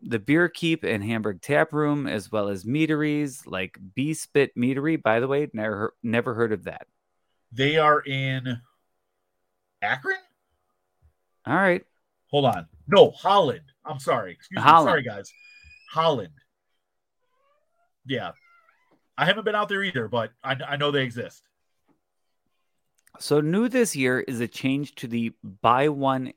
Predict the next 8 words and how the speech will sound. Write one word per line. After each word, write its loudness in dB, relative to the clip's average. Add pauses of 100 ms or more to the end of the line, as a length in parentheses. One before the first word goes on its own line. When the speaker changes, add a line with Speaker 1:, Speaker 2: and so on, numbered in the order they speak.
(140)
Speaker 1:
get 0
one -2
wording. -6 (580)
Twelve 6
locations 4
with -2
multiple -2
offers -6